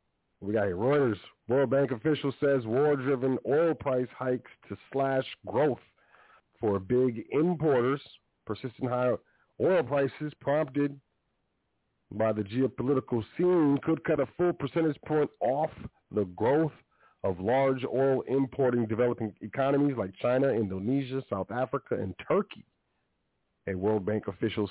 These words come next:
said yesterday. It's not, I'm gonna, C N N Business, C N N Business, why U S gas prices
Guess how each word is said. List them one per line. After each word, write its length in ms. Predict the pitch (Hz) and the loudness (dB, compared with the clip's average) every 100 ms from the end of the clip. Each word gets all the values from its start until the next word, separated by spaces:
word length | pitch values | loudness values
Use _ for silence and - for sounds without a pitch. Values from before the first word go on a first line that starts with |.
| - | -2
said 320 | 104 101 92 - _ _ _ _ _ - | -2 -2 -6 -16 _ _ _ _ _ -8
yesterday. 720 | 92 135 113 - 104 92 92 | -2 0 -2 -4 -4 -4 -6
It's 140 | 87 90 _ _ | -8 -12 _ _
not, 540 | 92 90 107 135 127 - _ _ _ _ | -12 -2 0 2 0 -4 _ _ _ _
I'm 80 | 120 | -4
gonna, 120 | 120 - - - | -4 -6 -10 -2
C 60 | |
N 160 | 139 139 | 2 4
N 60 | |
Business, 420 | 131 127 104 104 101 _ _ - | 4 2 0 -4 -6 _ _ -2
C 80 | |
N 100 | 117 | 2
N 140 | 117 117 | 4 4
Business, 320 | 104 98 90 - | 2 0 -8 -4
why 460 | 107 123 139 139 135 _ _ _ _ | 0 2 2 2 0 _ _ _ _
U 240 | - 117 135 | -2 2 2
S 80 | 123 | 2
gas 240 | 117 123 117 | 2 0 0
prices 460 | - 113 107 113 110 | -2 -2 0 -2 -6